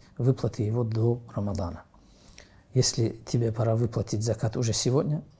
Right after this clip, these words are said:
нужно его выплачивать сегодня. А месяц Рамадан, воспользуйся месяцем Рамадан для того, чтобы преуспеть в добровольных пожертвованиях, э,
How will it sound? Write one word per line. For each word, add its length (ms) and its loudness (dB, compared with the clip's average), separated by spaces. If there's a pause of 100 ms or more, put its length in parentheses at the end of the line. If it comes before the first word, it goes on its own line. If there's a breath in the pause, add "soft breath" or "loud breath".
(100)
нужно 260 2
его 160 0
выплачивать 580 -6
сегодня. 380 -8 (480 loud breath)
А 160 0
месяц 480 0
Рамадан, 560 0 (800 soft breath)
воспользуйся 680 4
месяцем 420 -2
Рамадан 480 0 (340 loud breath)
для 120 0
того, 200 2
чтобы 280 -2
преуспеть 640 -2 (240 soft breath)
в 40 -4
добровольных 800 0
пожертвованиях, 800 -8 (380 loud breath)
э, 480 -2